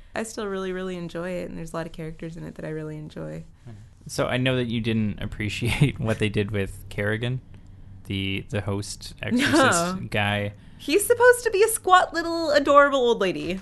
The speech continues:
Speaker 1: That's the character that's in my mind for that role.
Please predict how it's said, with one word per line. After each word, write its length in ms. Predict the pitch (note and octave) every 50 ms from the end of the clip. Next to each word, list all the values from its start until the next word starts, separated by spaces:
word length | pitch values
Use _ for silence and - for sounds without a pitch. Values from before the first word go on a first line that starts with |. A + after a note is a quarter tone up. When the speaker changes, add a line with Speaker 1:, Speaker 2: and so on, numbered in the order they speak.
| - -
Speaker 1:
That's 280 | - B3 B3 D4 - -
the 80 | F4 E4
character 440 | - - C4 B3 C4 B3 C4 C#4 B3
that's 180 | B3 B3+ B3
in 100 | C#4 A#3
my 160 | A#3+ A3+ G#3 G3+
mind 360 | F#3+ F3 E3 D#3 D3+ E3+ F#3
for 80 | - F#3+
that 360 | E3+ D#3 D#3 D#3 - - - - - - - - -
role. 440 | - F#3 G3 F#3 D#3+ D3+ D#3+ F3 G3